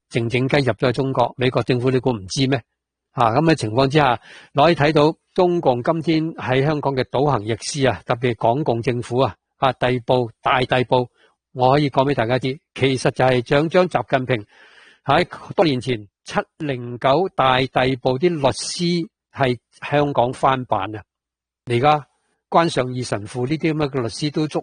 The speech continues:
啦，啊，因為何俊仁律師樓都走上去搜查，係其實係將七零九律師大逮捕律師事件，香港係異地重演，完全係嗰套劇本嚟嘅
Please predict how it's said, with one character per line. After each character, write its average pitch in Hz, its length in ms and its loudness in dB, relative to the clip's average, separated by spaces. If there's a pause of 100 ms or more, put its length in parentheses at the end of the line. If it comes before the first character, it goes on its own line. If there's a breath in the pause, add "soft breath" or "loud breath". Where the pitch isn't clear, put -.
啦， 139 220 -2 (680)
啊， 135 240 0 (140)
因 180 80 2
為 135 60 2
何 113 140 -2
俊 131 160 -4
仁 117 120 -2
律 123 80 -4
師 156 180 -4
樓 123 120 2
都 165 120 -6
走 143 160 0
上 139 160 0
去 127 100 -2
搜 131 180 0
查， 117 340 0 (460 soft breath)
係 135 220 2
其 113 160 -2
實 131 140 0
係 123 220 2
將 170 420 2
七 - 120 0
零 113 260 -4
九 131 100 0
律 151 100 0
師 156 280 -4 (640 soft breath)
大 123 220 0
逮 123 220 0
捕 127 180 2
律 120 100 -4
師 - 220 -4
事 131 100 -4
件， 143 240 2 (180)
香 160 340 0
港 147 160 4
係 120 300 -2 (260)
異 143 420 -2
地 135 300 2
重 110 340 -6
演， 135 160 0 (720 soft breath)
完 139 400 0
全 139 240 0
係 135 200 2
嗰 156 140 2
套 160 120 2
劇 127 140 0 (100)
本 131 120 -2
嚟 123 160 0
嘅 113 160 -2